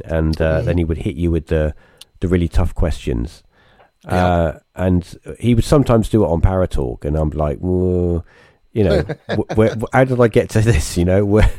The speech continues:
Speaker 2: <laughs>
Speaker 1: so he was quite good at that, but it, it was also, it stimulated new conversation,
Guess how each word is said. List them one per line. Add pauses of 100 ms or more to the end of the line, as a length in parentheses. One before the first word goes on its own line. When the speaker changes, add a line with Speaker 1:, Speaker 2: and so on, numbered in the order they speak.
(160)
Speaker 2:
<laughs>
Speaker 1:
so (320)
he
was
quite
good
at
that, (300)
but (300)
it,
it
was
also,
it
stimulated
new
conversation,